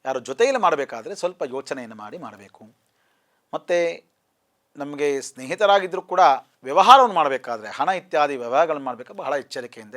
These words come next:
ಇರಬೇಕು. ಅನಂತರ ಹಣದಲ್ಲಿ, ಕುಟುಂಬದಲ್ಲಿ ನಾವು ಮಾತಾಡಬೇಕಾದ್ರೆ ಬಹಳ ಎಚ್ಚರಿಕೆಯಿಂದ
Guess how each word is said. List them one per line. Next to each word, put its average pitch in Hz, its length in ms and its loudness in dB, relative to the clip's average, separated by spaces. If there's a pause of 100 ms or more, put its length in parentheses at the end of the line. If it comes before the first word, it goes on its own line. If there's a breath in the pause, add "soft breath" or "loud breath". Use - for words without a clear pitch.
ಇರಬೇಕು. 101 320 -20 (1200)
ಅನಂತರ 160 340 4 (640)
ಹಣದಲ್ಲಿ, 147 520 2 (580)
ಕುಟುಂಬದಲ್ಲಿ 165 640 -2 (380)
ನಾವು 135 100 -6 (120)
ಮಾತಾಡಬೇಕಾದ್ರೆ 131 600 -4 (120)
ಬಹಳ 143 100 0 (160)
ಎಚ್ಚರಿಕೆಯಿಂದ 131 600 -8